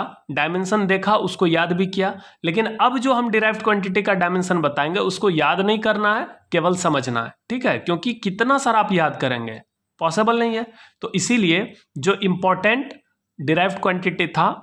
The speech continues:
उसका मैंने टेबल टू में आपको याद करवा दिया। अब ये डिराइव्ड क्वांटिटी एक्स्ट्रा है, तो इन सारे को आप देखते चलिए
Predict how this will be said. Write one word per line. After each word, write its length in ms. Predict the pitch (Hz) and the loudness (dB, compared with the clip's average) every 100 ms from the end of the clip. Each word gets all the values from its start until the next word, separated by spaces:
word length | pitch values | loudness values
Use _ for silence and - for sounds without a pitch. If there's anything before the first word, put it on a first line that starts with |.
| - | -8
उसका 260 | - 196 | -2 0
मैंने 240 | 170 175 185 | 0 0 0
टेबल 340 | 185 165 180 | 0 2 2
टू 160 | 180 190 | 0 0
में 320 | 190 180 277 - _ _ | 2 0 -4 -12 _ _
आपको 280 | 151 147 175 | -8 -2 0
याद 240 | 156 156 | 2 0
करवा 280 | 151 147 143 | 0 0 0
दिया। 260 | 156 190 208 - - - 180 | 0 -2 -2 -6 -20 -2 0
अब 140 | 185 | 2
ये 240 | 175 180 226 | 2 2 2
डिराइव्ड 400 | 175 175 180 180 | 2 2 2 2
क्वांटिटी 400 | 202 190 190 190 - | 0 2 0 -2 -2
एक्स्ट्रा 420 | 156 - - 196 | -2 -4 -2 0
है, 240 | 185 208 285 - _ _ _ | 0 -2 -8 -16 _ _ _
तो 180 | 156 156 | -10 -2
इन 140 | 185 190 | 0 2
सारे 280 | 185 175 185 | 2 0 0
को 140 | 196 | 0
आप 200 | 175 135 | 0 0
देखते 320 | 135 147 196 196 | -2 -2 0 0
चलिए 360 | 190 185 214 | 0 0 0